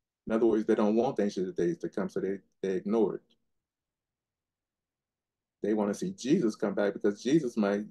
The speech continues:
if he comes back by himself, Jesus might have mercy on them. No, that's not what happened. Everybody's running around and, you know, all the Protestant churches are saying,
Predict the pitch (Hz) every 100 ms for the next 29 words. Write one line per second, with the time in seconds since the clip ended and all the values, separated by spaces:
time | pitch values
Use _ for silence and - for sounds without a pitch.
0 | - 110 120 127 117 117 113 110 104 107
1 | 127 123 123 139 117 104 113 123 131 139
2 | - 92 175 _ _ _ _ _ _ _
3 | _ _ _ _ - 95 98 98 104 113
4 | _ _ _ _ _ _ _ 101 104 104
5 | 120 123 143 - - _ _ _ _ _
6 | _ _ _ _ _ _ 101 110 113 113
7 | 107 110 107 104 107 104 95 95 104 107
8 | 95 95 104 101 113 110 110 98 - 98
9 | 95 95 87 117 110 98 104